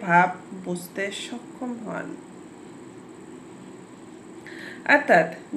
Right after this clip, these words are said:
জীবাত্মায় কর্তাভাব নেই, কিন্তু শরীরের সঙ্গে তাদাত্ম্যকারে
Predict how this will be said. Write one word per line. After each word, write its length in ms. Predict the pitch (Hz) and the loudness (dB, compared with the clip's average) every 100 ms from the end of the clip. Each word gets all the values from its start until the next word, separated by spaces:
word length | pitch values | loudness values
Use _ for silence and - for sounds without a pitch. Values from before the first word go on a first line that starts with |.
| 175 | -4
জীবাত্মায় 720 | 180 175 175 - 208 220 294 - - - - - - - - | 0 2 2 2 6 8 6 0 -14 -16 -18 -18 -18 -8 -2
কর্তাভাব 600 | 170 170 226 226 233 233 247 | 0 0 0 0 0 -4 -4
নেই, 360 | 247 208 - - - - - - | -4 -4 -6 -8 -14 -18 -16 -8
কিন্তু 460 | 262 254 - - - - - - - - - - - - - - - | -6 -6 -6 -10 -10 -14 -18 -16 -16 -16 -18 -18 -16 -16 -16 -14 -8
শরীরের 520 | - 269 285 311 320 | 0 2 4 4 4
সঙ্গে 580 | - 240 208 202 240 349 - - - - | 4 2 2 4 4 2 -4 -16 -8 -2
তাদাত্ম্যকারে 1120 | 180 190 214 - - 254 262 254 220 - | 2 2 2 0 -4 -2 0 0 -2 -2